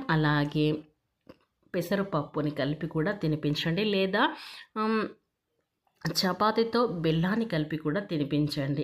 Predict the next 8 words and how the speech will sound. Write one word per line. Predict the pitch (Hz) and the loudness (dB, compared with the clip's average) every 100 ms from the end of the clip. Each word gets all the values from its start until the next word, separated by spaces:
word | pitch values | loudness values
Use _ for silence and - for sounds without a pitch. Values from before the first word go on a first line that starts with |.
| - | -2
ఇలా | 170 190 165 147 | 0 0 0 0
ఏ | 165 214 226 | 2 0 0
విధంగా | 165 156 170 208 233 | -4 -2 0 2 2
అయినా | 202 165 | 2 2
తినిపించడానికైతే | 160 156 151 151 151 156 151 151 156 156 269 - - - - - | 0 -2 -2 -4 -4 -2 0 -2 -2 -2 0 -2 -8 -20 -20 -4
ప్రయత్నం | 165 170 170 220 | 0 0 0 -2
అయితే | 208 208 262 | -2 -2 -4
చేయండి. | - 156 143 143 139 | -2 0 2 2 2